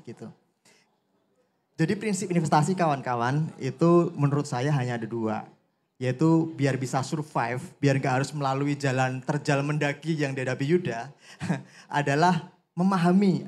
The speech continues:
an-, diri Anda sendiri, kemudian memahami apa yang Anda hadapi dalam dunia investasi itu.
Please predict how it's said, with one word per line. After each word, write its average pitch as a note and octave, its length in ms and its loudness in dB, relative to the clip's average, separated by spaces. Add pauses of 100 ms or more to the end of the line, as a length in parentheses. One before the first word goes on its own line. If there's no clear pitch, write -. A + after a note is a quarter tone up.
an-, D3+ 160 -2
diri E3 240 4
Anda D3+ 280 2
sendiri, C3 600 -6 (360)
kemudian D#3 360 2
memahami F3 640 0
apa C#3 320 -2
yang E3+ 160 0
Anda D3 300 -2
hadapi C3 580 -6 (400)
dalam C3 360 -4
dunia B2+ 200 -8
investasi C3 640 -10
itu. G2+ 160 -16